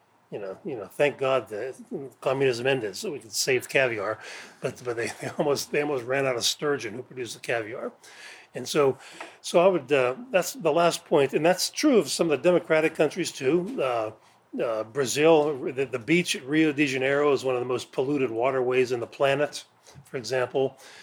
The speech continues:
Uh, Mexico, you know, we had this awful oil spill in the Gulf of Mexico, not too far from here, several years ago. An oil platform blew up, people died.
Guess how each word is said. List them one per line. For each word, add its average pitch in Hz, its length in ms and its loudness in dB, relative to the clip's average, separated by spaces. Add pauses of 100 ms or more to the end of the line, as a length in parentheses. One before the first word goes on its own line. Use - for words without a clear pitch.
(240)
Uh, 127 160 2
Mexico, 143 800 2
you 139 140 4
know, 143 100 6
we 147 100 4
had 170 120 4
this 139 160 0
awful 156 520 4
oil 151 240 4
spill 135 380 2
in 120 60 -2
the 117 60 -8
Gulf 139 260 0
of 135 60 -6
Mexico, 127 720 -2
not 143 280 -4
too 208 120 -2
far 180 280 2
from 117 180 -6
here, 98 240 -8 (140)
several 135 320 0
years 135 260 -2
ago. 113 380 -4 (340)
An 165 80 -4
oil 151 260 6
platform 131 640 2
blew 135 260 2
up, 127 320 0
people 143 240 0
died. 123 560 2